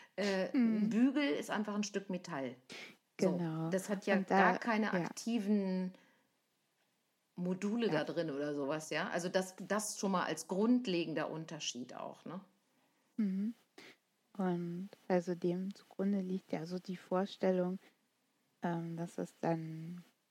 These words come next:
Speaker 2: ja so Magnetfelder sozusagen auf den Körper lenkt und dadurch eine Wärme am Körper entsteht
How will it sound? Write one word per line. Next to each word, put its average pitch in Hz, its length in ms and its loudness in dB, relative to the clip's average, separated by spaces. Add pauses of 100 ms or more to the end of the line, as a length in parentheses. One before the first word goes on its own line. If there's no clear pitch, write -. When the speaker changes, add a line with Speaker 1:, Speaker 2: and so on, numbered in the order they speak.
(400)
Speaker 2:
ja 165 120 -2
so 180 240 -4
Magnetfelder 170 1120 -2
sozusagen 170 800 -2
auf 151 180 -2
den 170 180 -2
Körper 170 460 -2
lenkt 170 600 -4 (340)
und 180 240 -2
dadurch 175 340 2
eine 170 300 2
Wärme 175 500 2
am 165 180 -6
Körper 165 460 -4
entsteht 170 720 -4